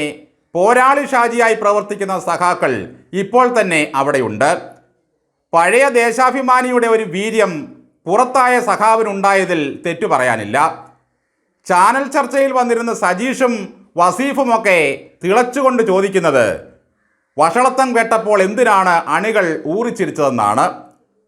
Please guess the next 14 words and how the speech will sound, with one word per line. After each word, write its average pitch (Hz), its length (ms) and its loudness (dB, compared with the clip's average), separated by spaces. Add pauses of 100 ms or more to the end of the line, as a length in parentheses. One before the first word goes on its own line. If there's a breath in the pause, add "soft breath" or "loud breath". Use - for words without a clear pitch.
(440)
സ്വന്തം 254 380 2
നേതാക്കളുടെ 254 560 2
എളിഫ്യത്തരങ്ങൾ 247 680 0
കേട്ട് 202 600 0 (220)
സഖാക്കൾ 240 460 0
ചിരിക്കുന്നത് 190 800 -2 (280)
ആവിഷ്കാര 196 580 0
സ്വാതന്ത്ര്യമാണ്, 143 840 0 (400)
മറ്റേത് 165 500 2 (360)
കൊടും 170 260 -2
കുറ്റവും. 123 460 -4 (880)
സാധാരണയായി 254 840 2
തെരഞ്ഞെടുപ്പ് 262 580 0
കാലമാകുമ്പോൾ 214 760 2